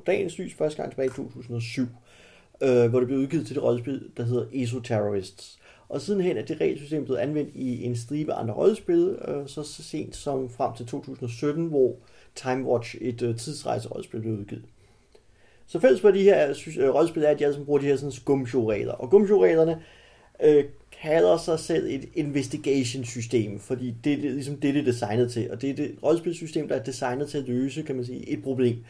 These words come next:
øhm, som binder tilbage til det rollespil, der hedder Call of Cthulhu, som er et horror-rollespil, hvor man også efterforsker eller investigator ting.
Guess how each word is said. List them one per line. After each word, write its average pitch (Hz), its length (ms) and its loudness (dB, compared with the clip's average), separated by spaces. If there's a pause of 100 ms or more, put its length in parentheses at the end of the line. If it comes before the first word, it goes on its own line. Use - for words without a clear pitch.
(400)
øhm, 117 460 4
som 139 160 -4
binder 139 200 4
tilbage 131 260 4
til 139 120 -6
det 139 80 0
rollespil, 127 320 2
der 110 60 0
hedder 110 120 -4
Call 117 160 0
of 113 220 -6
Cthulhu, 254 400 0
som 165 480 -4
er 135 320 -4
et 147 280 -4
horror-rollespil, 165 800 4
hvor 147 200 2
man 143 260 -4 (280)
også 165 460 2
efterforsker 117 680 0
eller 113 320 2
investigator 117 680 0
ting. 110 320 -8